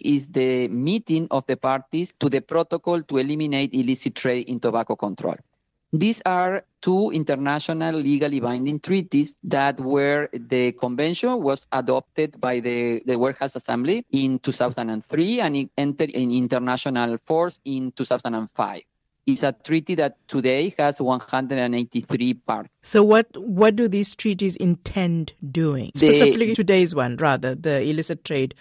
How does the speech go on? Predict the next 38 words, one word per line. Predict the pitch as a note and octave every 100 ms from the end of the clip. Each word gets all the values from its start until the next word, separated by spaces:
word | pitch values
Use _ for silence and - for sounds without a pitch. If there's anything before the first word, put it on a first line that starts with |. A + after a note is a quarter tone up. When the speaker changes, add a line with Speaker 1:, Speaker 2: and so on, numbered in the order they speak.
| - -
Speaker 2:
of | - -
tobacco. | D#3 C#3 - - - - _ _ _ _
Speaker 1:
Illicit | D#3 E3+ A3 A#3+ -
trade | F3 D#3+ G#3+ - -
is | F3+ F#3 - -
a | D#3 D3 C#3 -
problem | E3+ F#3 F#3+ E3+
that | C#3 C#3 C#3 _ _ -
undermines | C#3+ C#3+ C#3+ C3+ C#3+ D#3 D#3 D3+ G#3+ - _
the | D3 D#3
advances | D3 A#2 D#3 E3+ E3+ - C#3 C#3
that | A#2+ C3 B2+ A#2
the | B2+
world | C3 D3 C#3+
have | C#3+ -
seen | - - C#3+ D3 D#3+ B2
because | B2+ - C#3 C3 D3
of | B2
the | C3
implementation | B2 B2 A#2+ A#2+ A#2+ A#2 A#2+
of | A#2
the | G#2
Convention, | G#2+ A2 A2+ B2 A2 B2 A#2+ -
uh, | A#2
on | A2+ A2+ - A#2 A2
Tobacco | A2+ A2 A2+
Control. | - G#2 - - - _ _
And | C#3+ C#3+ C#3+ C3
one | D3+ D#3+ F3 G#3
of | G#3 E3
the | E3 D#3 D3+ D3
main | B2 C3+ D3+ D#3+ E3+ E3+ E3
articles | - D3+ F#3 D#3 - B2+ B2 -
in | E3+ G3+
the | D#3
convention | C#3+ B2+ C3 C#3 A#2
is | C3 -
about | A#2+ B2 B2 B2+